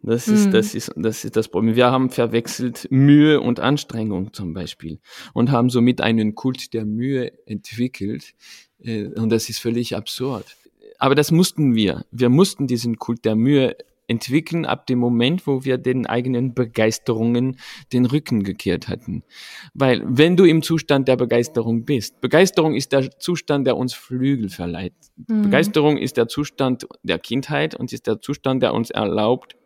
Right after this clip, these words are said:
Speaker 1: Berge zu versetzen. All diese Geschichten, die wir alle so mögen von,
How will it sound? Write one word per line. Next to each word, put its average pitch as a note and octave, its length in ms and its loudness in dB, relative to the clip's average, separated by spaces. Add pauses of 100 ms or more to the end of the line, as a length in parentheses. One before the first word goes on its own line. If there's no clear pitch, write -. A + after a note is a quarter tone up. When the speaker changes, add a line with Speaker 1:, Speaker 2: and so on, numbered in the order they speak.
Speaker 1:
Berge G#2+ 320 2
zu F2+ 120 -8
versetzen. - 520 -10 (480)
All A#2+ 180 0
diese C#3+ 240 0
Geschichten, C3 400 -4
die A#2+ 140 -2
wir A#2+ 160 2
alle B2+ 180 2
so A#2+ 160 0
mögen B2 400 0
von, B2 300 0